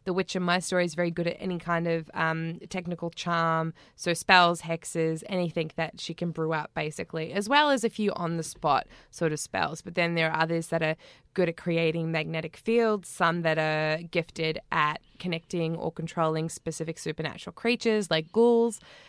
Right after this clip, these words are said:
some that can control the elements, control weather, can cro-, control tides. But just if two witches can control fire, for instance, one might be able to make things hot, the other might be able to create an entire inferno.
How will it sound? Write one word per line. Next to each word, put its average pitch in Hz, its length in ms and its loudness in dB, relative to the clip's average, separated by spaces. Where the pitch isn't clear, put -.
some 175 360 6
that 165 240 4
can 160 520 -2
control 170 340 -4
the - 180 -6
elements, 233 520 -2
control 160 400 -4
weather, 170 440 -4
can 180 160 -4
cro-, - 340 -4
control 165 480 -4
tides. 175 460 0
But 160 220 2
just 196 380 0
if 208 120 -2
two 240 200 2
witches 208 440 0
can 170 500 -2
control 165 400 -2
fire, 196 500 6
for 156 160 -2
instance, 160 600 -2
one 208 380 6
might 185 200 4
be 185 120 2
able 170 100 2
to 170 60 -2
make 175 200 -4
things 165 300 -6
hot, - 400 -2
the 170 120 -2
other 165 180 0
might 160 220 -6
be 180 120 -4
able 175 100 -2
to 180 80 -8
create 165 500 -4
an 170 120 -4
entire 156 340 -4
inferno. 156 600 -6